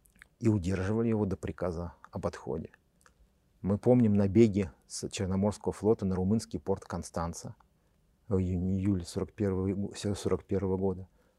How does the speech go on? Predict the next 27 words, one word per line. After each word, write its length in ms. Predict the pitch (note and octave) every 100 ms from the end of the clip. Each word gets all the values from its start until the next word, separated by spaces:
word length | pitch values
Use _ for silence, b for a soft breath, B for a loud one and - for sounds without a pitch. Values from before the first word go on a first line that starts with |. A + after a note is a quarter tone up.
| _
А 240 | G2 E2+ D#2+
чем, 320 | - A2+ E2+ -
почему 320 | - - C#3+ F3
именно 200 | C#3+ C#3
Констанцу? 540 | C#3 - F3+ - - _ -
А 140 | A#2+
это 160 | C#3+ D3+
был 160 | C3+
единственный 640 | B2+ C3+ E3 - C3+ A#2 A2
вывозной 560 | F#2+ A#2 A#2 G2+ D3
порт 380 | C3 - C#3+ -
с 120 | -
румынских 540 | G#2 A#2 B2 - G#2+ -
нефтепромыслов, 920 | A2+ - - - G2 D2 - - - _ _ -
румынского 400 | G#2+ A#2 A2+ G#2+
нефтеносного 640 | G2 - G#2+ A2+ G#2 F#2+
района, 480 | F#2 G2 G2 F#2 F2+
района 340 | F#2 A2 G2+
Плоешти. 640 | F#2 - A#2 F#2 D#2 - - - _ -
И 80 | B2+
это 160 | -
был 200 | A2 B2
единственный 520 | A2 C3 D#3+ - D3
источник, 540 | G3+ - G#2 F#2 - - _ _ -
а, 140 | F2+
природной 460 | - G#2 G#2 F2 G2+
нефти 360 | G#2 - -